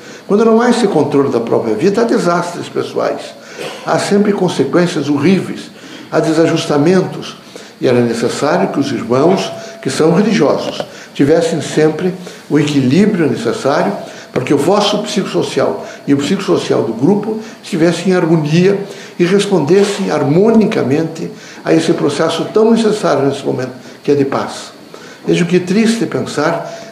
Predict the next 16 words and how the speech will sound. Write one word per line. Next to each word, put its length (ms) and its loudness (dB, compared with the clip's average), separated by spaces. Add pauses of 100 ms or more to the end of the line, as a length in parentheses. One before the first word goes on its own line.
(100)
que 80 2
não 220 4
há 80 2
paz 400 0
em 40 6
nenhum 360 6
lugar 340 2
do 100 0
mundo. 320 -4 (500)
Há 100 -4
furtos, 640 0
roubos, 560 0
atentados 640 -4
violentos 380 -4
ao 60 -8
pudor, 500 0